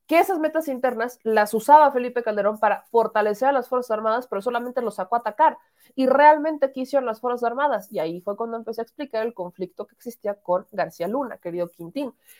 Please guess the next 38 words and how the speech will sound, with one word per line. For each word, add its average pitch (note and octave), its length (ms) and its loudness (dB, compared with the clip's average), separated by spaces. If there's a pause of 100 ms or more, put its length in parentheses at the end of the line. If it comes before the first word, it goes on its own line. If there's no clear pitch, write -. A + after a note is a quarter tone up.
O G3+ 120 -6
sea, G#3+ 240 4 (120)
ese D4+ 200 8
es - 80 -6
un C#4+ 160 -6
tema, D4+ 300 0
y A#3+ 100 -4
no E4 240 2
es F#4 160 0
lealtad C#4+ 340 4
institucional, A#3 800 -4 (640)
aguas, B3 500 4 (500)
cuando A#3+ 340 6
lo A#3 160 2
que A3+ 80 -4
estás C#4+ 220 0
haciendo C#4 300 -4
es C4+ 40 -4
decir A#3 400 -6
que A#3 100 4
el G3+ 200 2
presidente G#3 640 -4
es A#3+ 100 -10
un A#3+ 140 -4
gran A3 260 -2
hombre G#3+ 380 -2
de F#3 80 -6
principios, F#3 840 -16 (360)
cuando B3 540 6
lo A#3+ 300 2
que A3 80 -2
estás B3 260 -2
viendo B3 200 -4
es B3 80 -10
un A#3 100 0
asunto A3+ 300 -4
completamente G3 520 -6
distinto, - 440 -14